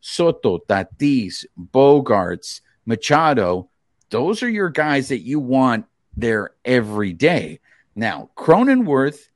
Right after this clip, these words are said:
is a good dude, is a good player. I think Cronenworth is struggling. I mean, Soto said it himself during the All-Star game, is that team is just not hitting. Now, if they start hitting, things are gonna change.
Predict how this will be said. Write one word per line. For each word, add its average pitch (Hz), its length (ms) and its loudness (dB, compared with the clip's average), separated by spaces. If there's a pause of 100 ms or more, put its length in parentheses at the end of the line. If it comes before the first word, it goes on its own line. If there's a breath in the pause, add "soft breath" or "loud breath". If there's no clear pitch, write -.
(200)
is 120 200 -2
a 110 60 -2
good 101 320 0
dude, 104 580 -2
is 120 160 -2
a 117 40 -2
good 127 200 -2
player. - 460 -4 (560)
I 101 80 -6
think 131 220 -2
Cronenworth 156 480 0
is 135 80 -10
struggling. 214 500 -6
I 110 60 -2
mean, 117 180 -2
Soto 226 380 0
said 190 240 0
it 160 80 -2
himself 156 480 -2
during 143 240 0
the 131 100 2
All-Star 156 420 -2
game, 92 420 -4 (360 soft breath)
is 156 300 -2 (260)
that 254 240 -4
team 269 220 -2
is 175 120 -2
just - 280 -6
not 147 180 -2
hitting. 240 460 -6 (640)
Now, 117 400 0
if 131 220 -2
they 226 240 2
start 240 380 -2
hitting, 202 640 -6 (580)
things 226 300 -2
are 214 40 -6
gonna 208 200 -4
change. 254 340 -4